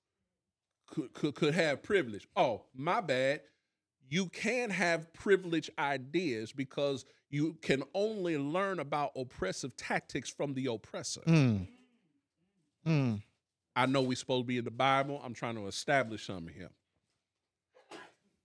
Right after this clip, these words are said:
Speaker 1: And I'm glad, and I'm glad, and she, she ain't gonna get mad at me, but I'm glad that she's here. Um,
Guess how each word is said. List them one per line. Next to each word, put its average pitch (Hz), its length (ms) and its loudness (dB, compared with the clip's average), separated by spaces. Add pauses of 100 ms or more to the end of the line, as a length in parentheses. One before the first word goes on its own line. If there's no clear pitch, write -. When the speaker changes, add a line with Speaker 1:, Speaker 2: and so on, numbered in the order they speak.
(2250)
Speaker 1:
And 147 180 4
I'm 120 160 -4
glad, 147 340 -2 (260)
and 135 180 0
I'm 127 160 -6
glad, 147 480 0 (340)
and 123 160 -4
she, 143 300 -4
she 147 180 -4
ain't 139 80 -8
gonna 135 160 -6
get 131 140 -6
mad 143 260 0
at 110 80 -4
me, 117 160 -6
but 110 300 -8 (340)
I'm 113 80 -10
glad 139 360 0
that 127 120 -4
she's 110 240 -10
here. 110 440 -6 (800)
Um, 110 420 -8